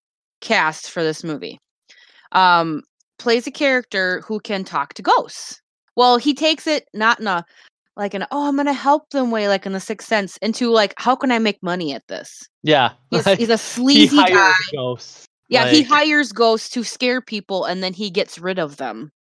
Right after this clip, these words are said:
Speaker 1: you know, even though
Speaker 2: Yeah.
Speaker 1: they're, they're working for him. Um,
Speaker 2: <laughs> Which is
Speaker 1: well,
Speaker 2: kind of brilliant.
Speaker 1: it is, and it's, it's, Peter Jackson wrote it, so it's kind of, it has, like, a fun way to play it. Him and his wife wrote it. Um, but, uh,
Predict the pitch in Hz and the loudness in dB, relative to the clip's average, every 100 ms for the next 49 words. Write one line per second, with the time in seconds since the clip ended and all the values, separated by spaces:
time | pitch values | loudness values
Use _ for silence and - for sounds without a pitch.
0 | _ 165 147 143 180 180 180 175 175 170 | _ -8 -4 -2 -2 -2 -2 0 2 0
1 | 160 175 180 180 190 - 170 156 165 156 | 0 -4 -4 0 -2 -2 -8 -6 -4 -4
2 | 139 95 - _ _ _ _ _ _ _ | -6 -14 -16 _ _ _ _ _ _ _
3 | - 185 175 165 156 139 - _ - 165 | 0 4 6 6 2 -4 -12 _ -8 0
4 | 175 208 220 196 160 160 135 139 131 123 | 2 2 4 4 4 -2 -4 -2 -2 -2
5 | 113 - _ 330 370 403 415 392 330 233 | -6 -10 _ 4 6 6 6 6 4 4
6 | 240 240 233 - 220 196 - _ - 311 | 2 0 -2 -6 -4 -4 -10 _ -6 -4
7 | 302 254 240 247 254 208 170 185 185 - | -2 0 0 -2 -8 -6 -6 -4 -6 -6
8 | 185 170 - 196 190 190 185 196 196 175 | -8 -10 -8 -8 -4 -4 -2 -6 -4 -10
9 | 165 _ 175 175 180 160 _ _ _ 175 | -12 _ -2 -2 -4 -8 _ _ _ -4
10 | 180 170 160 - 143 143 156 - - 170 | -2 -2 -8 -8 -6 -4 -4 -8 -10 -6
11 | 190 180 - 147 - 143 156 - _ _ | -4 -4 -4 -6 -6 -8 -8 -12 _ _
12 | - - - - 185 190 185 180 196 190 | -20 -20 -20 -2 2 4 4 2 0 0